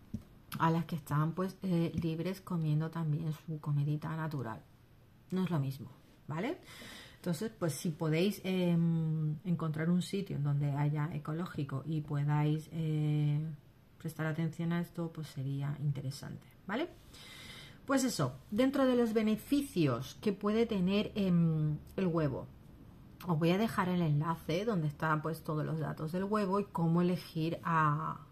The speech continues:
los mejores huevos, ¿vale? Eh, pero quedaros con que, pues, tiene, em,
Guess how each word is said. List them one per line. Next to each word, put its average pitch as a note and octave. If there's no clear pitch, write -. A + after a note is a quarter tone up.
los F3+
mejores E3+
huevos, C3
¿vale? C4
Eh, A#3
pero C#4
quedaros G#3+
con A#3
que, G#3
pues, D#3+
tiene, G3+
em, D#3